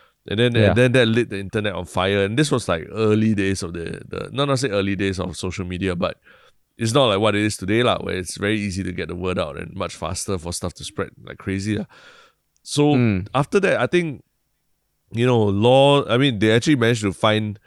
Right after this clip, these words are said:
Speaker 1: uh, criminal offense in what that, that Joe Virtue did, and he, and he got sentenced to jail and everything lah, and the, the business got shut down. So,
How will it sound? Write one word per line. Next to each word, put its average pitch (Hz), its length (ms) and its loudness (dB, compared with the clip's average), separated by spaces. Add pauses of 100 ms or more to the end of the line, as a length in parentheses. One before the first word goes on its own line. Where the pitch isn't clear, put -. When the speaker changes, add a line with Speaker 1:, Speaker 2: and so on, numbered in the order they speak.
(380)
Speaker 1:
uh, 80 180 0
criminal 110 500 2
offense 98 340 -2
in 90 100 -6
what 92 220 -2
that, 58 200 -14
that 85 180 -8
Joe 95 160 -4
Virtue 90 360 -2
did, 90 220 -2
and 85 100 -6
he, 90 140 -6
and - 100 -10
he 98 140 -2
got 92 140 -2
sentenced 92 420 -4
to 90 80 -4
jail 87 220 -2
and 82 100 -6
everything 98 320 -6
lah, 85 180 -4
and 82 140 -12
the, 80 160 -8
the 87 100 -10
business 92 360 -8
got 87 120 -8
shut - 220 -8
down. 87 220 -6 (500)
So, 160 640 2